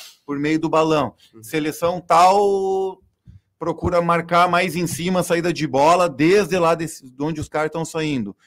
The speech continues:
Speaker 1: Outra já espera mais na intermediária. E isso também muda quando tá de local, quando tá de mandante,
Speaker 2: Sim.
Speaker 1: entendeu?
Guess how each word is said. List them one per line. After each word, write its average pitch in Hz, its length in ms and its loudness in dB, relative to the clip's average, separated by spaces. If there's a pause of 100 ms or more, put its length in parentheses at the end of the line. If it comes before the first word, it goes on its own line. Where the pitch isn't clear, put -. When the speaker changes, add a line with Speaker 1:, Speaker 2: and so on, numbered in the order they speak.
(100)
Speaker 1:
Outra 180 580 -4
já 170 480 -4
espera 170 460 -4
mais 170 560 -8 (680)
na 139 180 -6
intermediária. 147 1080 -4 (600)
E 127 200 -8
isso 160 160 -10
também 175 320 -4
muda 175 400 -4
quando 131 260 -10
tá 147 240 -6
de 139 140 -6
local, 143 640 0
quando 123 240 -8
tá 123 160 -6
de 117 120 -10
mandante, 127 720 -6
Speaker 2:
Sim. 95 80 -20 (500)
Speaker 1:
entendeu? 113 560 -10